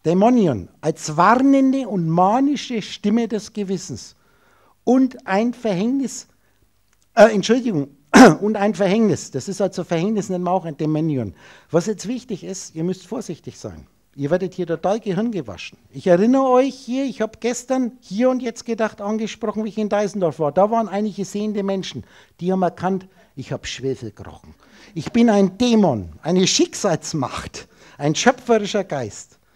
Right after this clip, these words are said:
Plus minus, wenn du einseitig bist, hast du verloren.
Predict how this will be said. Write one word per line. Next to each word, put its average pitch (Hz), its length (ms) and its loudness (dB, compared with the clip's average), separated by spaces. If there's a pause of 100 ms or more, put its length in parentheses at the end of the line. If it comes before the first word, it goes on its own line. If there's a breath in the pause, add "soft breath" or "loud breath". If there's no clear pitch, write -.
(480 soft breath)
Plus 233 300 4
minus, 254 500 2
wenn 196 120 0
du 208 120 2
einseitig 208 800 0
bist, - 240 -12
hast - 180 -16
du 202 60 -12
verloren. 220 560 -6